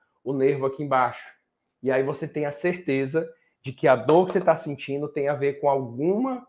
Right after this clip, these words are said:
tensão neural adversa, com algum, alguma coisa no caminho do nervo ciático tá atrapalhando, tá causando, entre aspas, essa dor, esse,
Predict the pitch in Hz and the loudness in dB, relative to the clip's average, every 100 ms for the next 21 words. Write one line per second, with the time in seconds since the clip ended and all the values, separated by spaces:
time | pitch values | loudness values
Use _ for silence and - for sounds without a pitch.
0 | _ 170 160 - 156 143 156 180 139 156 | _ -6 -6 -6 -2 0 0 -4 0 2
1 | 143 123 127 131 135 131 131 131 127 - | 4 4 4 2 -2 -2 0 0 -2 -12
2 | - _ _ _ 156 139 139 127 175 208 | -16 _ _ _ 4 6 4 2 2 2
3 | 196 - _ _ - - 123 143 175 226 | -2 -12 _ _ -20 2 4 4 4 0
4 | - 160 170 160 131 160 165 160 151 175 | 4 6 6 4 0 0 0 0 0 0
5 | 208 220 170 165 160 151 131 131 - 139 | 0 2 0 0 -2 2 2 2 -4 -4
6 | 147 139 - 135 139 127 120 127 131 135 | 0 0 0 0 2 2 2 -2 -4 -2
7 | 135 135 - _ _ _ - 160 156 131 | -2 -2 -10 _ _ _ 6 6 6 2
8 | 131 165 175 127 113 110 123 120 123 - | 2 4 4 2 0 -2 0 0 0 -2
9 | 135 131 - 135 117 135 147 131 123 | -4 -4 -4 -4 0 2 2 0 -4